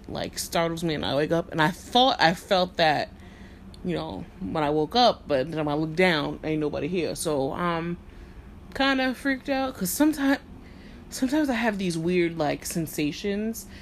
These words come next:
and I think it's because of the things that I'm eating, honestly, because since being in ketosis,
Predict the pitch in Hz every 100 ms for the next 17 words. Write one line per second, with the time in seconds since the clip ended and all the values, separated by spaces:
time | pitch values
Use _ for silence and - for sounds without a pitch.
0 | - - - - 185 202 339 349 370 -
1 | 233 208 175 160 151 170 156 156 151 143
2 | - - 151 - - - 147 135 123 -
3 | 135 135 151 165 160 - - - - -
4 | - - - - - - - 233 214 233
5 | 214 196 175 160 - - - 196 190 180
6 | 147 113 -